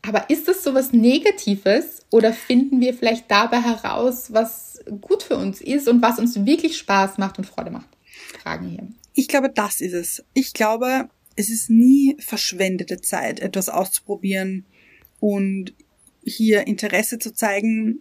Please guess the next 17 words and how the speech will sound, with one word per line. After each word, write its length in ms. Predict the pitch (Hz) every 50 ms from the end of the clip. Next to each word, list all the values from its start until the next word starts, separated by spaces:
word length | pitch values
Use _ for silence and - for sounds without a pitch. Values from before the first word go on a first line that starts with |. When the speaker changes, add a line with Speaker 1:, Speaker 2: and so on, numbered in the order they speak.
| _ -
Speaker 2:
da 180 | 208 202 190
wirklich 320 | 185 202 - 196 180 - -
reinzugehen 720 | 202 202 220 233 226 - 233 226 - 208 208 208 220 220 -
und 240 | 233 214 - -
auszuprobieren. 720 | - 165 175 - - - _ - 185 - - 165 156 156 143
Okay, 220 | - - - - 226
ist 240 | - 285 - -
das 120 | 226 - -
was 140 | 190 185 -
für 80 | 185
mich? 280 | 180 175 175 - - _ - - - - - - - - _ _ _ _ _ _ _ _ _ _ _ -
Ist 180 | 233 254 226
es 120 | 285 262 -
was 180 | 262 254 254
für 100 | - 254
mich, 280 | 254 269 269 - - _
Blockflöte 800 | - 311 349 339 - - - 220 202 185 180 - 180 190 170